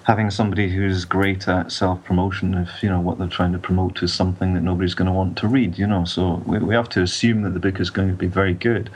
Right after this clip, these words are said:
um, as a starting point.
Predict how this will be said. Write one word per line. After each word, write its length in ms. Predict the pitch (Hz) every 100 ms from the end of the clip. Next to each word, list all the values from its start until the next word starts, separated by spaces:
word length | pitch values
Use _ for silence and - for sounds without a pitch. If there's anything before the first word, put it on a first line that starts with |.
| - - - - - -
um, 680 | 98 95 92 92 92 92 - - 104
as 160 | 92
a 60 | 90
starting 500 | - 120 123 113 95
point. 340 | 90 85 85